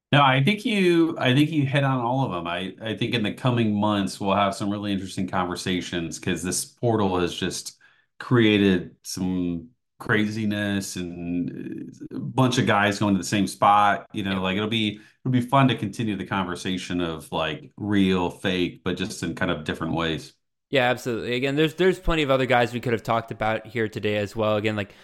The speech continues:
Speaker 2: uh, Corey Rucker had a really big game for Arkansas State. Like, is he back? Is it, is that legit for next year? Uh, Jamal Pritchett, is that the next great South Alabama wide receiver? We talked about Gio Lopez. Do those two help each other out right there?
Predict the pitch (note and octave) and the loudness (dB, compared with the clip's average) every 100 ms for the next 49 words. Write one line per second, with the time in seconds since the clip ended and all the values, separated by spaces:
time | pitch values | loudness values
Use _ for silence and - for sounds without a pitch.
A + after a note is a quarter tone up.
0 | - _ C3 A2+ A2 F3+ E3 C3 C#3 C#3 | -20 _ 0 0 2 4 4 6 4 2
1 | D3+ D3+ - - C#3+ C3 C#3 C3+ C#3 A#2+ | 2 0 -2 0 2 4 4 4 2 2
2 | C3+ B2+ B2 A#2+ C3+ B2 - C3 C3 C3 | 0 0 -2 -2 0 -2 -2 -2 0 0
3 | - A2+ G#2 B2 A2+ C#3+ A#2+ A#2+ C3 B2+ | -4 -6 -4 -6 -2 -2 0 0 0 -2
4 | B2+ A#2+ B2+ C3 A2+ B2 A2+ C3 A#2+ B2+ | -4 -4 -4 -4 -2 -2 -2 -4 -2 -2
5 | - C#3 C3 C3 - - B2+ B2 B2 - | -2 -4 -4 -4 -6 -6 -2 -2 -2 -8
6 | - _ _ A#2+ G#2+ G#2 A2+ A2+ C#3 C#3+ | -20 _ _ 0 0 0 -2 2 2 2
7 | - D3+ D3+ - D#3 D3+ - A#2 - B2 | 0 0 0 -2 -2 -2 -6 -10 -4 -4
8 | B2+ B2 A#2+ A2+ B2 B2 - - - A#2+ | -4 -6 -6 -2 -4 -4 -10 -16 -12 -2
9 | B2 A#2+ B2 - - - B2 B2 B2 B2 | 2 2 0 -4 -16 -4 -2 -2 -2 -2
10 | B2 A#2+ A#2+ A2+ A2+ A2+ G#2+ C#3+ B2+ A#2 | 0 0 0 0 2 0 -2 -4 -2 -2
11 | B2 A2+ A#2 G#2 A#2 A2 A2+ B2+ - B2+ | -2 0 -2 -2 -2 -2 0 0 0 -2
12 | B2 A2+ A#2 G#2+ A#2+ C3 - C#3 A#2 A#2 | -2 -4 -4 0 0 0 -4 -6 -4 -4
13 | B2+ A2+ A#2 A2 - B2 B2 B2 A#2 A#2 | -4 -6 -6 -6 -4 -2 -2 -2 -4 -4
14 | A#2+ A#2 | -4 -4